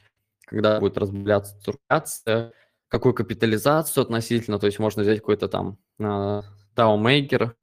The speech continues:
или Polkastarter, сравнить капи с Polkastarter, оценить, до какой цены может дойти иди, в случае, там, если пятьсот миллионов токенов будут в разлоке, все это оценить, а, прикинуть и понимать, то есть,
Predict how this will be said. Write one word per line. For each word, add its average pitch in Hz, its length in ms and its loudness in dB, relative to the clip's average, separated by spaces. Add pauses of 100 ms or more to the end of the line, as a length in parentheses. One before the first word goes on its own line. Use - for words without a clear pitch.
(120)
или 107 380 2 (400)
Polkastarter, 117 720 0 (380)
сравнить 113 460 0
капи 104 260 2
с 104 100 -6
Polkastarter, 107 840 -2
оценить, 107 400 -4
до 104 100 -2
какой 107 260 0
цены 104 340 -4
может 101 260 -8
дойти 98 300 -4 (120)
иди, 123 160 0
в 104 100 0
случае, - 440 -6
там, 101 140 -4
если 101 420 -4 (520)
пятьсот 110 300 0
миллионов 101 320 2
токенов 101 360 2
будут 92 280 -4
в 95 60 -2
разлоке, 101 480 -4
все 101 300 2
это 101 100 2
оценить, 101 560 -2 (400)
а, 95 340 0
прикинуть 104 640 -2
и 101 320 -2
понимать, 98 680 0
то 104 80 0
есть, - 220 -6